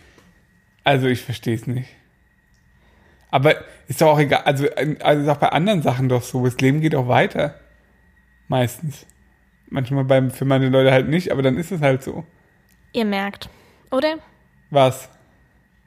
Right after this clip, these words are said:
Speaker 2: Was ich mein.
Speaker 1: Ja, was soll ich denn dazu sagen? Also, weißt du, es gibt einfach auch Dinge auf der Welt, die, mit denen muss ich mich nicht befassen.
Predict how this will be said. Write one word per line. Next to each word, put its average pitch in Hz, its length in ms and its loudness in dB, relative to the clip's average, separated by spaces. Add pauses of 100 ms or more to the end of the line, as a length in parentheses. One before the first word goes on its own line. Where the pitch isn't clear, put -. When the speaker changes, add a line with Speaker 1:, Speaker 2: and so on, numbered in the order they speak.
(220)
Speaker 2:
Was - 180 -8
ich 202 120 -10
mein. 214 360 -6 (300)
Speaker 1:
Ja, 180 160 6 (560)
was 214 160 4
soll 254 120 4
ich 254 100 -2
denn 262 180 -2
dazu 226 260 -2
sagen? 196 520 2 (260)
Also, 165 240 2
weißt 220 220 2
du, 277 40 -6 (640)
es - 140 -12
gibt 220 180 -4
einfach 220 220 0
auch 175 120 0
Dinge 214 300 0
auf - 140 0
der 214 180 2
Welt, 214 280 2
die, 196 260 -8 (640)
mit 175 240 -2
denen 196 160 4
muss 226 140 4
ich 262 160 2
mich 240 140 0
nicht 214 180 -2
befassen. 147 560 -2